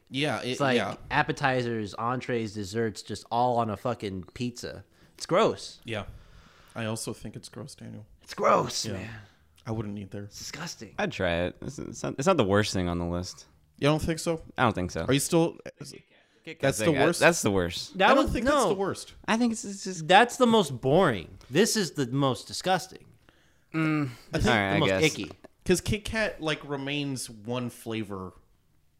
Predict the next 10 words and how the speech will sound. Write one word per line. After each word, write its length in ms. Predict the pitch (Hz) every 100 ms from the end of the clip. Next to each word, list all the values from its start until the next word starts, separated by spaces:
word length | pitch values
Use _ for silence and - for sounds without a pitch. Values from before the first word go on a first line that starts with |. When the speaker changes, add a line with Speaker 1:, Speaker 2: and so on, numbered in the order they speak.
| _ _ _ _ -
Speaker 1:
genre, 460 | 101 104 107 98 95
I 120 | 101
guess. 540 | 95 101 101 - - - - _ _ -
Like, 160 | 113
it's 140 | 117 110
all 280 | 127 131 120
within 260 | 113 127
the 80 | 107
dessert 440 | 98 92 107 104 -
area. 440 | 95 98 95 98